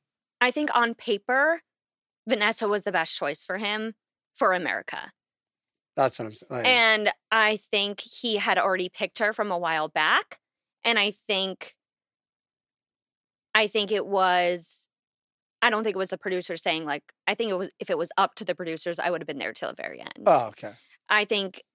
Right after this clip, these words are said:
Speaker 1: it was more him being like, and I think they knew they wanted Rachel to be the Bachelorette, so they carried her out. I mean, she's amazing, so either way, she would have gone very far. She's great. Um, but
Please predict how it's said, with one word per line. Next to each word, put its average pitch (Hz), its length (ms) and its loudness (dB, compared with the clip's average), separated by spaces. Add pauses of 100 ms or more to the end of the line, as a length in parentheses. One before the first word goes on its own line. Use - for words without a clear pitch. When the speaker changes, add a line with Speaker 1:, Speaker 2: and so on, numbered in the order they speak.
(140)
Speaker 1:
it 214 120 4
was 190 180 0
more 185 180 -2
him 185 340 -2
being 185 280 -2
like, 151 600 -2 (440)
and 233 100 4
I 226 80 4
think 240 200 0
they 254 120 4
knew 214 240 2
they 240 140 2
wanted 208 320 2
Rachel 180 280 0
to - 120 -10
be 190 80 -4
the 185 80 -4
Bachelorette, 175 680 0
so - 260 -4
they 170 120 0
carried 170 400 -2
her 156 200 -2
out. 131 340 -2
I - 40 -4
mean, 190 180 -6
she's 196 180 -4
amazing, 160 540 -4
so 151 320 -2 (380)
either 190 260 -2
way, 160 360 -2 (380)
she - 200 -6
would 175 140 -2
have 165 180 -4 (140)
gone 160 260 0
very 131 220 -6
far. 127 480 -4
She's - 360 -10 (140)
great. 123 340 -6 (400)
Um, 196 400 2
but 180 540 2